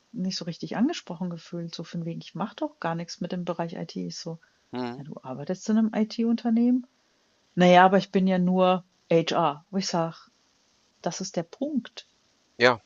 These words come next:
Speaker 1: Dass du nicht in Anführungszeichen nur H R bist, sondern <laughs> dass du in H R bist.
Speaker 2: Ja.
Speaker 1: Obwo-, äh, und nicht, äh, programmierst, sondern es gibt ganz viele Möglichkeiten. Und das ist, glaub ich, noch ein Problem,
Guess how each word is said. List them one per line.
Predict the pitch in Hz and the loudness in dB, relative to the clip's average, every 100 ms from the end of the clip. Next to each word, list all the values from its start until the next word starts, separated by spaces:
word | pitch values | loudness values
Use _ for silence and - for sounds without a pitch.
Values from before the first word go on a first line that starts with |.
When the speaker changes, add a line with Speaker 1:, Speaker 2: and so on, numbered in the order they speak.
| _ | _
Speaker 1:
Dass | 196 175 - - _ _ _ _ _ _ - | 0 2 -2 -8 _ _ _ _ _ _ -2
du | 208 | 4
nicht | 208 208 - _ - | 8 6 4 _ 2
in | 185 | 4
Anführungszeichen | 190 196 - 156 151 | 4 2 -2 -2 -2
nur | 160 208 | 2 4
H | - 214 | 4 2
R | - 220 | 2 2
bist, | 226 - | 2 0
sondern | 196 185 | 0 0
<laughs> | 175 | 0
dass | 247 - | -2 0
du | 269 | -2
in | 208 | 0
H | 180 170 - | -4 -6 -4
R | 160 156 | -2 -2
bist. | 202 - - _ _ _ _ 98 | -2 -4 -8 _ _ _ _ -10
Speaker 2:
Ja. | 101 - _ _ | -8 -8 _ _
Speaker 1:
Obwo-, | 196 170 185 220 - _ _ _ _ - | -2 0 0 0 -2 _ _ _ _ 2
äh, | 160 - | 2 6
und | 202 - | 4 8
nicht, | 233 254 - - | 6 6 2 4
äh, | 196 190 190 180 - - - - | 8 10 8 6 4 -4 -12 -16
programmierst, | - 190 190 185 185 220 269 277 - - | -4 -4 0 2 4 4 4 0 -12 0
sondern | 196 202 208 | 2 4 2
es | 190 - | -2 -2
gibt | 208 - | -4 -2
ganz | 185 - | -4 -2
viele | 185 185 | -4 -2
Möglichkeiten. | 190 190 175 175 165 | -2 -2 -4 -4 0
Und | 180 | 2
das | 247 | 2
ist, | 262 - | 2 2
glaub | 226 214 | 4 4
ich, | 196 | 2
noch | 214 - _ | -2 -4 _
ein | 190 - | -10 -10
Problem, | - 190 190 214 269 | -18 -6 2 6 4